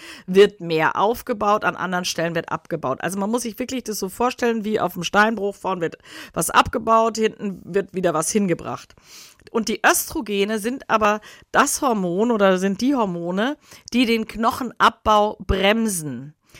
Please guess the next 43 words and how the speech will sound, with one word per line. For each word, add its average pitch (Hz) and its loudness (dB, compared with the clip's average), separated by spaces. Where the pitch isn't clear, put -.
Das - -2
heißt, 254 2
wir 208 2
haben 233 4
also 196 0
so 190 -2
zwei 214 6
Sorten 226 4
von 175 -4
Zellen 233 4
im 277 -4
Knochen. 302 -2
Das 220 -2
sind 180 -4
die - -10
aufbauenden 277 0
Zellen, 269 0
das 233 -2
sind 208 -4
die 175 0
Osteoblasten. 170 -2
Und 226 0
es, 214 -4
wir 214 2
haben 214 4
die - 0
abbauenden 220 2
Zellen, 196 4
das 185 -2
sind 185 -2
die 175 0
Osteoklasten. 170 0
Die 143 0
heißen 160 0
fast 151 -4
gleich, 127 -6
ja. 208 -2
Und 214 -4
das, - -2
ähm, 190 2
Östrogen 240 -4
hemmt 262 -6
eben 220 -6